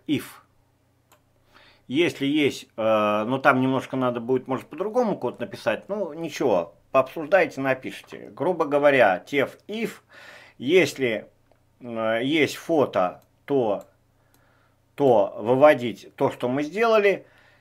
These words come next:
и добавить, э, тег, э, тег else, и уже взять, э, фото со статики.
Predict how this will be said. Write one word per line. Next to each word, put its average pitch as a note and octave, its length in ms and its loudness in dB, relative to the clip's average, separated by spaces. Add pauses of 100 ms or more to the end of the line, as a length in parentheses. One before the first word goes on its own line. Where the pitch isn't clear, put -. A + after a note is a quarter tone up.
(100)
и - 80 -10
добавить, D3 560 6
э, C3 280 -8 (520)
тег, C#3 400 0 (140)
э, B2 240 2
тег - 480 0 (160)
else, G#3+ 420 6 (600)
и C3+ 520 2
уже B2+ 480 4
взять, B2 500 2 (440)
э, G#3+ 560 4
фото F#3 460 2
со C#3+ 180 -4
статики. - 640 -2